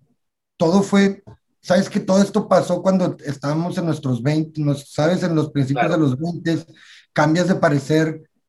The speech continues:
Speaker 1: cada pinches diez días, ¿sabes? Cada diez días encuentras cosas nuevas, cada diez días. Entonces, sí, o sea, fue,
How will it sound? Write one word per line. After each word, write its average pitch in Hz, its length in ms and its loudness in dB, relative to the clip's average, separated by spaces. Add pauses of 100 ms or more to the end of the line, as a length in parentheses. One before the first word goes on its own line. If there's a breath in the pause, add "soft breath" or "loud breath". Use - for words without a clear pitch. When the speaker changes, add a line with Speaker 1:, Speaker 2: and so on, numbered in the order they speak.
(220)
Speaker 1:
cada 160 360 0
pinches 165 840 -4
diez 143 280 0
días, 185 500 2 (360)
¿sabes? 160 400 -2
Cada 165 260 -2
diez 180 200 -2
días 180 180 -2
encuentras 180 440 -4
cosas 170 260 -4
nuevas, 160 420 2
cada 147 220 -4
diez 156 180 0
días. 156 180 -4 (800 loud breath)
Entonces, 147 480 -2
sí, 175 200 -6
o 165 80 -2
sea, 143 140 -2
fue, 156 640 0